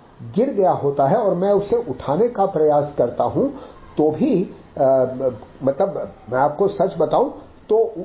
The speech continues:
वो लोग मुझे संदेह की दृष्टि से देखते हैं <laughs> कि भैया, ये क्यों उस बच्चे के पास जा रहा है, ये तो इसके बच्चे तो हैं नहीं।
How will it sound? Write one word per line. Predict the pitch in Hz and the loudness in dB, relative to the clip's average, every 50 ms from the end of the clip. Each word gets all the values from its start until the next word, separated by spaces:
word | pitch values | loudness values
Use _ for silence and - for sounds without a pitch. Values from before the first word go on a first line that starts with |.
| - - | -8 -4
वो | 151 165 | 0 2
लोग | 233 247 247 165 | 2 2 2 0
मुझे | 190 214 208 254 254 | -2 -2 0 0 0
संदेह | - - - - 143 139 147 202 214 226 | -2 -4 -4 -2 -2 0 2 0 0 0
की | 233 - 269 | -2 -4 -4
दृष्टि | 269 247 220 233 226 - 277 254 | -2 -2 -2 -2 -2 -2 -2 -2
से | - 220 226 | 0 0 0
देखते | 226 175 170 156 - - 208 | 0 0 -2 -4 -4 -4 -4
हैं | 247 - - 392 311 - - 269 | -4 -2 -2 -4 -4 -2 -2 -2
<laughs> | 247 - - 208 | -4 -4 -6 -4
कि | 202 196 | -2 0
भैया, | 165 156 170 220 302 277 - - - - - - | 0 2 2 2 0 0 -2 -6 -10 -18 -14 -4
ये | 165 175 240 | -2 0 0
क्यों | 233 - - - - - - 208 240 285 311 | 0 -2 -8 -16 -8 -2 0 2 2 2 2
उस | - - - | 0 -2 -4
बच्चे | 233 - - - 285 | -4 -4 -2 -4 -2
के | - 262 269 | 0 0 0
पास | - 208 233 240 - - | 0 0 0 0 0 0
जा | 247 214 214 | -2 -2 0
रहा | 226 196 185 208 | 0 -2 -2 -4
है, | 214 202 - - - - - - - - - - - - | -6 -8 -10 -16 -20 -20 -20 -20 -20 -20 -20 -18 -10 -4
ये | 135 147 156 | -2 0 0
तो | 156 240 240 233 | 0 0 -2 -2
इसके | - 131 - - - - 202 | -2 -6 -10 -6 -4 -2 0
बच्चे | 190 190 190 - - 240 233 | 0 0 -2 -2 -2 -2 0
तो | - 247 247 | 2 0 0
हैं | 175 208 277 302 | 2 2 0 0
नहीं। | 285 294 226 | -2 -6 -8